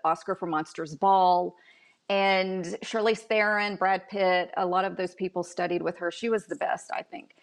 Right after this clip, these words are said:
But I quickly learned late nights, trailers,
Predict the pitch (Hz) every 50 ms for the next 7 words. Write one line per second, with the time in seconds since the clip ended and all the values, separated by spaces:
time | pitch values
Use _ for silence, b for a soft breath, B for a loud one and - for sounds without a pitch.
0 | b b b b b b b b - - - 208 254 285 294 311 302 - - 349
1 | 247 - 349 359 339 320 330 320 320 294 254 - 226 240 285 320 311 277 294 294
2 | 294 294 302 285 - - - - - - - - _ _ _ _ _ _ _ _
3 | _ _ _ _ _ _ _ _ _ _ - - - 247 254 247 247 233 247 247
4 | 240 233 233 233 233 233 233 - - - -